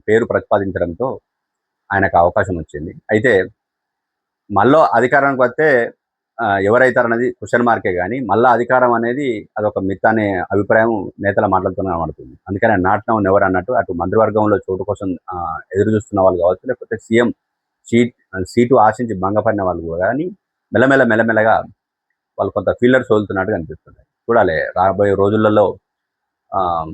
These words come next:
నేతలను సమన్వయం చేయడానికి ఒకది-, ఒకవైపు అధిష్టానం ప్రయత్నిస్తుండగా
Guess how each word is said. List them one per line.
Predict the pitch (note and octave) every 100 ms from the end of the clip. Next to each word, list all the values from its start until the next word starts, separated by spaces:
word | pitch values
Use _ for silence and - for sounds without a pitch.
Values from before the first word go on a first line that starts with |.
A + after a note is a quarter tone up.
| - -
నేతలను | G#2+ A#2 B2+ B2
సమన్వయం | G#2+ G#2 A2+ A#2 A#2 G#2+
చేయడానికి | A2 A2 G#2+ G#2
ఒకది-, | G#2 G2+ G2+ -
ఒకవైపు | G2 G2 G2+ G2+
అధిష్టానం | G2 G2 A2+ G2+
ప్రయత్నిస్తుండగా | G2 F#2 G2 - F#2 F#2+ C3